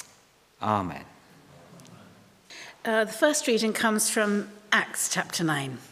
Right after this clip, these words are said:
Speaker 2: Now, in Joppa, that's Joppa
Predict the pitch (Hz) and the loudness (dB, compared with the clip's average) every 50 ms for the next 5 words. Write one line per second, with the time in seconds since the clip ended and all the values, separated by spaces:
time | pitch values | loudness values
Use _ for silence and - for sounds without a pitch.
0 | - - - - - - - - - - - - - - - - - - - - | -20 -20 -20 -20 -14 -12 -12 -12 -12 -16 -20 -20 -18 -18 -18 -18 -18 -18 -18 -18
1 | - - - - 202 202 170 160 151 - - - 240 240 233 - 240 220 - - | -16 -12 -2 4 8 8 8 8 6 2 0 0 2 2 4 6 4 4 4 2
2 | - 139 139 165 - - - - - - - - - - - - - - - - | -4 -2 0 0 -2 -2 -12 -18 -20 -20 -12 -8 -8 -6 -6 -6 -8 -8 -10 -14
3 | - _ _ - - - - - - - 151 - - 156 131 - | -20 _ _ -20 -20 -20 -16 -6 -2 -2 -2 -2 -4 -6 -6 -6